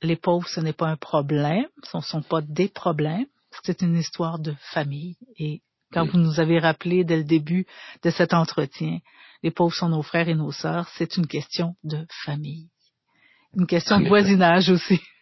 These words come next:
Speaker 2: Oui, oui, oui, oui, oui. En effet, en effet.
Speaker 1: Monseigneur Renégué, évêque de Chicoutimi, merci d'avoir été avec nous aujourd'hui, de nous avoir parlé de cette exhortation de manière à ce qu'elle soit accessible à tout le monde. Bien sûr, on invite tout le monde à la lire, cette exhortation,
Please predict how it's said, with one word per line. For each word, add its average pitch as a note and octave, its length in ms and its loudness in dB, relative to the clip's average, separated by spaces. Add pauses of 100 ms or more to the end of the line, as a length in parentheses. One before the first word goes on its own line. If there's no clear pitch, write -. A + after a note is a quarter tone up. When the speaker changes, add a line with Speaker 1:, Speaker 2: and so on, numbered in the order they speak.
(340)
Speaker 2:
Oui, G2+ 100 6
oui, G2+ 180 6
oui, F2+ 420 4
oui, - 80 -6
oui. G2 300 2 (480)
En A#2 140 6
effet, A#2 340 4
en G2+ 80 6
effet. G2 340 0 (1120)
Speaker 1:
Monseigneur G3 440 4
Renégué, F3+ 600 2
évêque F#3+ 300 4
de F3+ 100 2
Chicoutimi, F#3+ 720 -2
merci G#3+ 480 2
d'avoir F3+ 320 2
été F#3 240 2
avec F3+ 320 2
nous F#3 80 6
aujourd'hui, F3 640 -2
de E3 140 -2
nous E3 180 2
avoir D#3+ 240 2
parlé E3+ 400 0
de F3+ 140 2
cette - 320 -4
exhortation F3 880 -2 (440)
de F3+ 60 0
manière E3+ 400 4
à E3+ 60 2
ce - 100 -10
qu'elle D#3+ 180 0
soit D#3+ 400 -2
accessible E3+ 600 -2
à D3+ 60 0
tout D#3+ 160 -4
le D#3 60 0
monde. E3 200 2
Bien F#3 160 6
sûr, A3 240 4
on F#3+ 140 6
invite F3+ 260 2
tout G#3+ 100 0
le F#3 80 4
monde F#3+ 220 2
à D#3 100 -2
la D#3 160 -4
lire, G3+ 380 0
cette - 240 -4
exhortation, F#3 800 -2